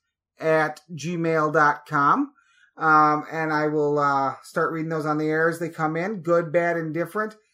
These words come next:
I, I'm actually looking for all these things because the only way for me to get better at what we're doing here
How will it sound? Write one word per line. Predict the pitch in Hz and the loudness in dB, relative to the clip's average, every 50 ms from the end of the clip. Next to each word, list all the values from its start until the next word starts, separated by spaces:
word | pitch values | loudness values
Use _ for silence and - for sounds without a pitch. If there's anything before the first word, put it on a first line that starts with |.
| _ _ _ _ _ _ _ _ - | _ _ _ _ _ _ _ _ -2
I, | - 160 165 170 170 170 143 | 2 4 4 4 4 2 0
I'm | 156 175 180 | -2 -2 -2
actually | 185 190 185 - - 208 196 | -2 -2 -4 -4 -4 -4 -4
looking | 185 180 - 185 147 | -4 -4 -6 -8 -8
for | 170 170 - - | -8 -10 -8 -2
all | 175 208 220 226 | 2 4 4 4
these | 202 202 180 160 - - | 4 0 -4 -4 -6 -8
things | - 170 165 165 156 | -8 -6 -6 -6 -8
because | 156 170 160 170 160 160 151 - - - - _ _ _ _ | -8 -8 -4 -2 -2 -2 -4 -6 -12 -18 -20 _ _ _ _
the | _ 190 | _ -4
only | 185 190 196 | -2 -2 0
way | 196 196 185 | 0 0 0
for | 175 180 | 0 -2
me | 202 202 | -4 -4
to | 202 185 | -2 -2
get | 175 175 151 143 | -2 -4 -2 2
better | 165 196 202 202 190 | 4 4 6 6 6
at | 180 170 165 | 4 4 4
what | 170 165 165 | 2 0 0
we're | 170 | -2
doing | 170 160 208 233 220 202 170 | 0 2 2 2 4 2 0
here | 156 165 165 170 180 175 - | -2 -2 -2 -2 -2 -6 -8